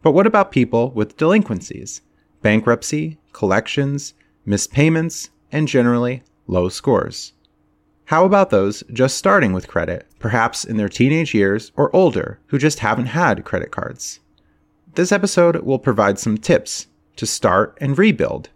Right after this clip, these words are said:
This episode, I think, is more information dense than others, more talk about specific strategy rather than general. So please also view the transcript at hurdy gurdy travel podcast dot com.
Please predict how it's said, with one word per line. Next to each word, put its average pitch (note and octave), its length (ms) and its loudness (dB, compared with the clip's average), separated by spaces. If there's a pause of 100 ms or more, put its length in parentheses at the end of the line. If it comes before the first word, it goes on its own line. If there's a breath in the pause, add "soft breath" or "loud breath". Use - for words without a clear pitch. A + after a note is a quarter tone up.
(560)
This E3+ 180 2
episode, G#2+ 560 2
I B2+ 160 2
think, G2 400 -4
is C#3 140 0
more D#3+ 240 4
information E3 580 0
dense F#2+ 480 -2
than A#2+ 160 -2
others, G2+ 540 -2 (220)
more A2+ 220 2
talk G#2 260 0
about G2 300 2
specific - 580 0
strategy F#2 680 0 (120)
rather G2 300 2
than A2+ 200 2
general. G2 480 0 (480)
So A#2 180 2
please D#3 300 4
also C#3+ 340 2
view B2 220 2
the B2 100 -2
transcript G#2 720 -2 (100)
at - 180 -6
hurdy A2+ 260 0
gurdy G#2+ 500 2
travel G2 340 0
podcast F2+ 600 -2 (200)
dot - 220 -6
com. - 300 -10